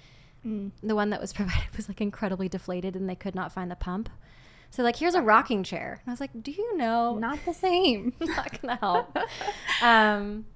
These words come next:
Speaker 2: yeah, so I would say got to move around a bit, good space, but not the kind of support I think could be provided elsewhere, perhaps.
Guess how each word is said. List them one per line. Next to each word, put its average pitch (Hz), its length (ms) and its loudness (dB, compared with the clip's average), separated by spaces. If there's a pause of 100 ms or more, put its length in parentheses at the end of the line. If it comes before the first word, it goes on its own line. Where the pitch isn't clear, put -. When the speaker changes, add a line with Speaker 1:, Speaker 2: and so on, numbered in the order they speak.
(200)
Speaker 2:
yeah, 208 420 0
so - 140 2
I 247 60 8
would 247 160 4
say 247 640 2 (160)
got 262 240 6
to 320 100 0
move 285 160 2
around 254 240 2
a 220 40 -4
bit, 190 640 0
good - 200 0
space, 165 480 -6
but 160 260 -2 (300)
not 214 420 -2 (240)
the 214 80 -8
kind 180 360 -8
of 180 180 -12 (880)
support - 560 -6
I 196 60 -6
think - 260 -10
could 190 180 -8
be - 80 -10
provided 202 420 -12
elsewhere, - 360 -16
perhaps. - 500 -20